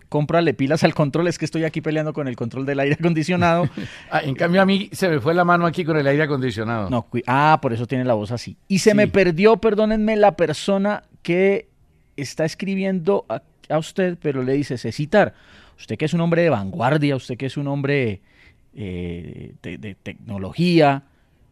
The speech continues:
Speaker 1: eh, que com-, compre un iPad y deje las hojitas.'" Pero usted está en ese proceso, ¿no?
Speaker 2: No, no, yo tengo computador. Lo que pasa es que lo hago por ejercicio,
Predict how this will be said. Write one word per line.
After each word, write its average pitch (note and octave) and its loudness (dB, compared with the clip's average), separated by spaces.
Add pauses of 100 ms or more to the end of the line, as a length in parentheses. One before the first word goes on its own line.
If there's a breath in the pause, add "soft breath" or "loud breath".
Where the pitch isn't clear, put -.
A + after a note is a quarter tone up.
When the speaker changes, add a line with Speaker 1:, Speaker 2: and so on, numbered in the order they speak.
(440)
Speaker 1:
eh, A#2 -4
que C3+ -4
com-, D3+ 2 (140)
compre F3+ 2
un G#3+ 2
iPad F#3+ 4
y F3+ 6
deje D#3 6
las E3+ 2
hojitas.'" E3 -2 (420 soft breath)
Pero D3+ 2
usted - 0
está A#3 4
en A#3+ 4
ese B3+ 4
proceso, A3 4
¿no? A3+ -2 (520)
Speaker 2:
No, G#3 0
no, A3+ 2
yo F#3+ 2
tengo A3 0
computador. D#3 4
Lo D#3 2
que D3+ -2
pasa G3 2
es G3+ -2
que A#3+ 2
lo A3+ 4
hago A3 4
por F3+ 4
ejercicio, B2 0